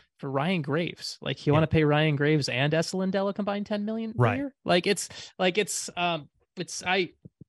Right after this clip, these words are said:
Speaker 1: and then after that, like, honestly, is there any other defenseman that you would even want out of this class? I mean, like, like, I go through the list of U F A defensemen, and it's, it's Orlov and Graves. Okay, in a vacuum, they make my team better.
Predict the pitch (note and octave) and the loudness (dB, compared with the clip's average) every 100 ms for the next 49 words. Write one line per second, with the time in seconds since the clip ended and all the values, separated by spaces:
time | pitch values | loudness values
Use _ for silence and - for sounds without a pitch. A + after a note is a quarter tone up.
0 | _ _ _ _ _ F3 F#3+ D#3+ G#3+ - | _ _ _ _ _ 0 2 4 2 0
1 | C3+ C#3 D#3 - A#2+ A#2 _ _ _ _ | -2 0 0 -4 -12 -14 _ _ _ _
2 | _ _ _ _ _ _ D#3 F3+ E3+ C#3 | _ _ _ _ _ _ -2 0 -2 -2
3 | B2+ A2+ - _ - _ - D#3+ D3+ E3 | -4 -6 -14 _ -20 _ -4 -2 4 2
4 | D#3+ C#3 D3+ F3 D3 D3+ D3+ C#3 - B2 | 2 0 4 4 4 2 0 -4 -8 -8
5 | C#3+ - C#3+ C3 B2 B2 C3 - _ D3 | -6 -2 -2 -2 -4 -4 -4 -4 _ 0
6 | D3+ C#3+ A2 A#2 A2+ A2+ D#3+ F3 C3+ C3+ | 2 2 -4 -8 -8 -2 -2 0 0 0
7 | B2+ B2+ - B2 C#3 G#3+ C#3+ D3 D3 C3+ | -2 -6 -6 -2 0 0 0 0 0 -4
8 | D#3 C#3 C#3 D#3 G3+ - G3 E3+ D#3 E3+ | -2 -4 -2 2 2 2 2 4 4 2
9 | - C3+ - _ _ - D3 E3 - C#3+ | 0 -4 -6 _ _ -6 -2 -2 0 -2
10 | C3 - G#2 - B2 B2 B2+ - - - | -2 -8 -12 -14 -8 -6 -6 -10 -18 -20
11 | _ _ D#3+ - G3 G#3 G3 F3 D#3+ C3+ | _ _ -4 2 6 8 6 4 2 0
12 | A#2 - E3 C3+ _ _ F3 D3+ D3+ - | -2 -2 -2 -4 _ _ 2 4 2 0
13 | D3 C3+ C3+ C#3+ C#3+ C3 - C3+ A#2 - | -4 -4 -2 -4 -4 -6 -4 -6 -4 -8